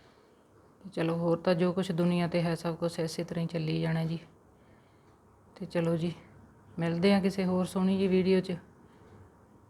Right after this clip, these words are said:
ਤੇ ਵੀਡੀਓ ਦੇਖਣ ਲਈ ਬਹੁਤ ਬਹੁਤ ਧੰਨਵਾਦ ਜੀ। ਤੇ ਜੇ ਕੋਈ ਬੋਲਦਿਆਂ ਤੋਂ ਮੈਥੋਂ ਗਲਤੀ ਹੋ ਗਈ ਹੋਵੇ ਤਾਂ ਮੈਂ, ਆਪਾਂ ਤੁਹਾਥੋਂ ਮਾਫ਼ੀ ਵੀ ਮੰਗਦੇ ਹਾਂ ਜੀ, ਤੁਸੀਂ ਮਾਫ਼ ਕਰ ਸਕਦੇ ਹੋ। ਸਭ ਤੋਂ ਵੱਡੇ ਹੋ ਤੁਸੀਂ, ਮੈਨੂੰ ਮਾਫ਼ ਵੀ ਕਰ ਸਕਦੇ ਹੋ।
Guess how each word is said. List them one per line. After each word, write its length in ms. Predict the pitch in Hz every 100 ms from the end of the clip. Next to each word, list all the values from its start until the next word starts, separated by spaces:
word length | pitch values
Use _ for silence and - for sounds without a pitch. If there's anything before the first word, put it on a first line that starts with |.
| -
ਤੇ 260 | - 165 165 - - - _ - - - -
ਵੀਡੀਓ 260 | 175 180 190
ਦੇਖਣ 380 | 170 170 - 175
ਲਈ 100 | 165
ਬਹੁਤ 400 | 165 170 175 165
ਬਹੁਤ 240 | 165 165
ਧੰਨਵਾਦ 460 | 185 175 160 151 156
ਜੀ। 180 | 160 151 - - - - -
ਤੇ 120 | 180
ਜੇ 280 | 165 175 185
ਕੋਈ 120 | 185
ਬੋਲਦਿਆਂ 380 | 170 175 170 170
ਤੋਂ 80 |
ਮੈਥੋਂ 260 | 180 180 180
ਗਲਤੀ 340 | 165 160 196
ਹੋ 140 | 190 185
ਗਈ 80 | 180
ਹੋਵੇ 240 | 175 165
ਤਾਂ 160 | 170 175
ਮੈਂ, 200 | 165 165
ਆਪਾਂ 460 | 165 - 170 170 180 -
ਤੁਹਾਥੋਂ 420 | - 185 185 175 190 - -
ਮਾਫ਼ੀ 260 | 165 -
ਵੀ 120 | 180 190
ਮੰਗਦੇ 400 | 170 160 156 156
ਹਾਂ 80 |
ਜੀ, 140 | 156 175
ਤੁਸੀਂ 300 | 175 165 170
ਮਾਫ਼ 300 | 165 165 -
ਕਰ 160 | 170
ਸਕਦੇ 400 | 160 156 151 147
ਹੋ। 80 | 165 160 - - - - - - - -
ਸਭ 280 | - 180 170
ਤੋਂ 280 | 185 175 175 - - - - - - -
ਵੱਡੇ 280 | 180 160 160
ਹੋ 60 | 160
ਤੁਸੀਂ, 320 | 160 160 190 190 - - - - -
ਮੈਨੂੰ 160 | 180 175
ਮਾਫ਼ 260 | 165 160 165
ਵੀ 120 | 170
ਕਰ 200 | 165 160
ਸਕਦੇ 380 | - 156 151
ਹੋ। 80 | 156